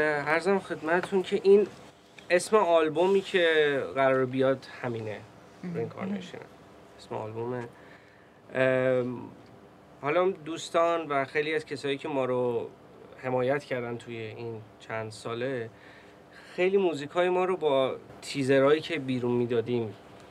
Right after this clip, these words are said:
Speaker 1: می‌شنیدن، یعنی ترک ها چون هنوزم ریلیز نشده، فقط این آهنگ الان بیرون اومده با موزیک ویدیویی که داره. دیگه برای خودمون هم یه جور شده بود که خیلی داره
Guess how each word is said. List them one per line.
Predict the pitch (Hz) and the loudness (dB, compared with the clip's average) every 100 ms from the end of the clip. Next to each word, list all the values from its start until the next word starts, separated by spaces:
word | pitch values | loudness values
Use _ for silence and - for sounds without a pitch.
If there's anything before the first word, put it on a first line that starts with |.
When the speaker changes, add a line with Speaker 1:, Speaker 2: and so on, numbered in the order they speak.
| - 110 | -12 -12
Speaker 1:
می‌شنیدن، | 104 - 101 - - | -12 -12 -14 -12 -12
یعنی | 123 113 113 - - - | -8 -8 -8 -12 -12 -6
ترک | 110 107 | -4 -6
ها | - 117 120 120 - - 135 | -6 -4 -2 -4 -8 -20 -12
چون | - | -8
هنوزم | 110 117 123 123 120 | -4 -2 -2 0 -2
ریلیز | 113 117 117 | -4 -6 -6
نشده، | 123 113 113 | -8 -8 -12
فقط | 107 120 120 120 | -6 -4 -2 -2
این | 139 | -2
آهنگ | 123 117 117 113 | -2 -2 -2 -2
الان | 110 110 110 | -2 -2 -6
بیرون | 113 113 | -8 -6
اومده | 110 107 107 | -6 -6 -6
با | 113 | -4
موزیک | 117 117 120 - | -4 -6 -10 -12
ویدیویی | 127 123 123 | -8 -6 -6
که | 123 | -4
داره. | 127 131 156 175 - - - - - - | -4 -2 -4 -6 -12 -20 -20 -20 -20 -18
دیگه | - 165 | -2 4
برای | 180 156 | 4 4
خودمون | 196 190 190 | 2 2 2
هم | 185 | 0
یه | 185 | 0
جور | 175 | -4
شده | 185 180 165 | -8 -6 -6
بود | 175 - | -8 -8
که | 180 175 170 - | -6 -4 -4 -6
خیلی | - 156 151 | -2 -2 0
داره | 147 143 151 | 0 0 -2